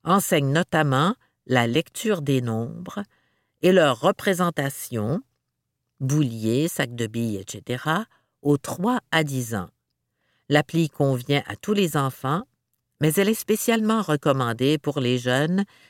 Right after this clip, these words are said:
qui ont des difficultés ou des troubles d'apprentissage,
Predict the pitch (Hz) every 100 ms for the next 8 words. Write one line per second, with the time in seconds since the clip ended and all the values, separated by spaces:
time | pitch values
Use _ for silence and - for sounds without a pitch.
0 | _ - 170 147 135 120 151 - 175 160
1 | 147 - 139 - 147 127 117 - 196 160
2 | 127 113 135 - 151 - 107 - 107 104
3 | 131 143